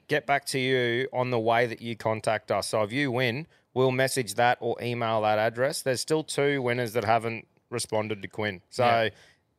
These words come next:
Speaker 1: I'm not, we're not pushing you too hard, bruh. But if you're wondering, "Oh, well, I haven't got me hat," well, we can't, don't just know where the fuck you live.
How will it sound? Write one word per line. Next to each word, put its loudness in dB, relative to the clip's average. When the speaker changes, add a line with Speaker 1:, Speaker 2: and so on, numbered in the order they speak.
Speaker 1:
I'm 2
not, 2
we're 2
not 2
pushing 0
you -2
too 2
hard, 2
bruh. 2
But 4
if -2
you're 0
wondering, 0
"Oh, 2
well, 2
I 4
haven't 0
got 2
me -2
hat," 2
well, 0
we -4
can't, -2
don't -2
just -8
know 0
where -2
the -8
fuck -6
you -10
live. -8